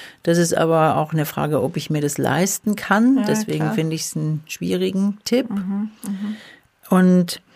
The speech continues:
Speaker 1: ich habe bei dem Münchner Psychoanalytiker Wolfgang Schmidbauer mal gelesen, im allerschlimmsten Fall getrennte Wohnungen. Also wenn's dann
Speaker 2: Ah.
Speaker 1: gar nicht mehr geht, dann muss ich sagen, okay, ich,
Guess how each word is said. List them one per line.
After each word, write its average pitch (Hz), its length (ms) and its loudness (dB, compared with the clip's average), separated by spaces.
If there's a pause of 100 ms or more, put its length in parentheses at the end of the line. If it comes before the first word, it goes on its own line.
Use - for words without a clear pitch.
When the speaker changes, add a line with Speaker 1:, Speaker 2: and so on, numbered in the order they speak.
(720)
Speaker 1:
ich 175 140 0
habe 180 180 4
bei 151 140 6
dem 151 360 4
Münchner 190 440 2
Psychoanalytiker 175 1120 2
Wolfgang 156 480 2
Schmidbauer 202 640 2
mal 180 280 2
gelesen, 175 460 2
im 160 120 2
allerschlimmsten 160 680 0
Fall 147 320 -2 (680)
getrennte 156 520 2
Wohnungen. 135 500 0
Also 151 300 2
wenn's 151 280 2
dann 143 160 2
Speaker 2:
Ah. - 20 0
Speaker 1:
gar 156 200 4
nicht 233 180 2
mehr 220 140 2
geht, 220 320 2
dann 185 340 0
muss 170 160 -2
ich 165 140 -2
sagen, 147 240 0
okay, 151 320 -2
ich, - 240 -6